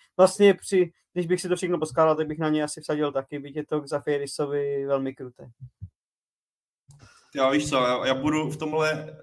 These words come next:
Speaker 2: extremista a dokážu si představit, že by střed zálohy vypadal, řekněme, defenzivně, bojovně a byl by ve složení Zafiris,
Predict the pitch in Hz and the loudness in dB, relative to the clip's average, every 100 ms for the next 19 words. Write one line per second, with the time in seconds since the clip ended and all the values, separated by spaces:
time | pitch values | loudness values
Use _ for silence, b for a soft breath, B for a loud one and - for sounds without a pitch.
0 | - - 120 - - 139 139 139 - - | -20 -10 -10 -6 -2 2 2 0 -2 0
1 | 131 139 147 - - - 123 123 123 123 | 0 0 -6 -10 -8 0 4 6 6 6
2 | 123 127 - - _ _ _ - 127 127 | 2 -2 -8 -20 _ _ _ -4 -2 2
3 | 143 139 135 143 - 135 - 135 135 127 | 2 2 -2 -8 -8 -8 -4 -4 -4 -6
4 | 135 131 135 131 120 - - 127 123 127 | -6 -4 -4 -6 -8 -8 -6 -4 0 2
5 | 127 127 123 120 127 123 123 123 123 - | 0 -2 -4 -4 -2 0 0 -2 -6 -12
6 | - - _ - - _ 123 131 135 127 | -20 -20 _ -20 -20 _ -12 -6 -4 -4
7 | 120 135 131 135 135 147 160 175 180 _ | -4 -2 0 0 -2 -2 -2 -4 -10 _
8 | _ _ - 123 123 127 120 123 123 131 | _ _ -10 -2 0 0 -2 -4 -2 -2
9 | 165 143 - - _ _ - 123 127 127 | -2 -10 -14 -18 _ _ -10 -4 -4 -2
10 | 131 127 143 135 127 127 127 123 123 123 | -2 -2 -2 -4 -4 -4 -4 -4 -4 -6
11 | - - 131 - 131 127 123 123 - | -8 -12 -14 -6 -2 0 -2 -4 -8